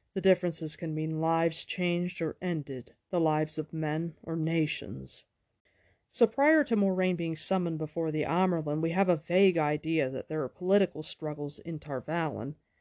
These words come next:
but despite that, there really isn't a sense all throughout the first book that Moiraine is working for anyone. It always kind of feels like she's doing her own thing, because she kind of is.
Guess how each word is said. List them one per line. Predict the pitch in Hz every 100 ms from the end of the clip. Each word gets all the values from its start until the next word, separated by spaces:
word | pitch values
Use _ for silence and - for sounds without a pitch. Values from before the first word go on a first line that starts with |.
| _ _
but | 196 180
despite | 185 - 220 240
that, | - 160 156
there | 165
really | 165 226 240 190
isn't | 175 143
a | 147
sense | - 208 175 -
all | - 165
throughout | 165 180 156 139
the | -
first | - 160 - -
book | - 196 -
that | 156 -
Moiraine | 170 165 156 156
is | 156
working | 156 175 202 - 160
for | 147 113 104
anyone. | 120 113 101 - - - - -
It | 185
always | 190 233 240 -
kind | - 202
of | 175
feels | - 180 170
like | 151 151
she's | 180 156
doing | - 190 185 156
her | 147 -
own | 160 156 147
thing, | - - 175 127 120 -
because | 190 202
she | -
kind | - - 370 466
of | -
is. | - 262 247 - -